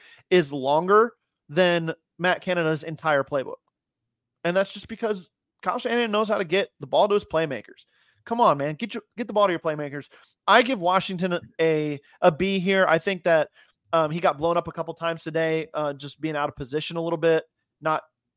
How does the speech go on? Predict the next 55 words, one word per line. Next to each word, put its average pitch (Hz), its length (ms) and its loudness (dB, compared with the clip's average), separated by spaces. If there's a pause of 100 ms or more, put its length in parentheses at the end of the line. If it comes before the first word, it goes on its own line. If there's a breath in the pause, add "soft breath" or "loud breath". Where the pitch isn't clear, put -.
(160)
necessarily 156 440 -4
being 156 300 -6
in 151 80 -6
the 143 80 -8
right 135 260 -4
spot 151 280 0
at 151 80 -4
the 143 80 -10
right 147 240 -2
time, 147 320 -4
not 139 160 -6
getting 147 200 -6
there 147 140 -4
quick 151 200 -6
enough. 151 320 -2 (300 soft breath)
But 165 140 4
overall, 196 520 2
when 160 120 0
he 196 100 -2
latches 196 380 -2
onto 180 260 2
a 156 40 6
defender, 156 440 0
it's 151 140 -2
over. 151 320 2 (460)
He's, 151 200 -12
he's 151 240 -6
that 156 200 2
good 156 100 0
a 143 40 0
blocker, 156 580 0 (400)
um, 135 480 0
in 151 100 -8
the 147 80 -4
run 156 240 4
game. 156 340 -4 (280 soft breath)
They 156 180 2
just 147 180 -4
need 151 120 -4
to 131 80 -10
utilize 139 500 2
him 139 80 -8
more, 139 180 -2
give 170 160 -2
him 180 80 -2
more 156 220 -2
chances. 143 420 -6
It's - 200 -14
really 165 200 8
hard 156 240 6
to 139 60 -8
give 151 120 2
him 139 100 -6
a 135 40 -4
grade, 151 420 2